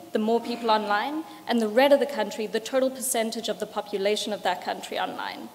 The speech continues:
And the map excludes countries with less than half a million people online. So from this, you can see that internet users disproportionately come from the developed world.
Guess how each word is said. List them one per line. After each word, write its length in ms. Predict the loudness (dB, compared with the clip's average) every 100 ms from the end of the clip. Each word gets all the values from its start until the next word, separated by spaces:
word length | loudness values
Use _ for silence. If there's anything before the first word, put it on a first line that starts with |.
| -20 -20 -20 -8
And 280 | 2 4 4
the 60 | 4
map 200 | 4 4
excludes 680 | 2 -2 -2 -2 -2 -2
countries 480 | -4 -6 -4 -6 -6
with 160 | -8 -2
less 220 | -2 0
than 140 | -4
half 240 | -2 -2 -2
a 20 |
million 320 | -6 -4 -4
people 300 | -6 -8 -4
online. 400 | -2 -2 -6 -8 -16 -20 -20 -20 -20 -20 -8
So 240 | 0 0
from 360 | 0 4 4 6
this, 200 | 2 0
you 60 |
can 160 | 2 0
see 180 | 2 0
that 460 | 4 4 2 -6 0
internet 400 | 0 2 0 0
users 320 | -2 -2 -4
disproportionately 1080 | -2 -2 0 -6 0 0 0 -2 -4 -4
come 260 | -6 -2 -2
from 200 | -4 -6
the 60 | -4
developed 480 | 0 0 0 -4
world. 400 | -6 -6 -8 -12